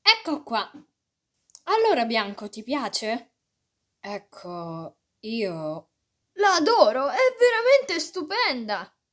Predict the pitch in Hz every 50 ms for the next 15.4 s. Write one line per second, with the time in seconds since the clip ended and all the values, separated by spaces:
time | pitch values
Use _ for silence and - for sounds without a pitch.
0 | _ _ - 247 - - _ _ _ 196 - - _ _ - 214 214 208 202 190
1 | 180 180 - - - - - 196 190 190 - _ _ _ _ _ _ _ _ _
2 | _ _ _ - 440 539 494 392 277 226 202 196 - 214 202 - 254 262 294 320
3 | 349 370 453 587 698 640 - 494 453 415 415 - 359 339 311 - _ - 190 180
4 | 175 175 170 170 175 175 175 175 170 170 165 - _ _ _ _ _ _ _ _
5 | _ _ - 349 359 339 294 294 269 254 233 233 233 240 262 254 - 302 320 254
6 | 311 302 302 277 247 240 233 - 240 220 226 226 214 202 185 185 185 185 190 196
7 | - _ _ _ _ _ _ _ _ _ _ _ _ _ 226 220 196 180 180 170
8 | 180 214 262 285 - _ _ _ _ _ _ _ _ _ _ _ - 254 294 349
9 | 359 453 480 453 - 302 269 262 247 254 240 226 220 240 247 285 302 - - -
10 | 381 392 415 - _ _ _ _ _ _ _ _ _ 160 180 247 370 - _ _
11 | _ _ _ _ _ _ _ _ _ _ _ _ _ - 285 339 466 554 571 587
12 | 508 415 359 320 294 285 262 240 220 214 196 196 - _ _ _ _ _ _ _
13 | _ _ _ _ _ _ _ _ _ - 466 494 349 - - 359 320 302 440 523
14 | 508 381 294 277 262 254 254 240 247 269 349 453 587 480 302 262 - - - 254
15 | 226 185 175 123 110 104 _ _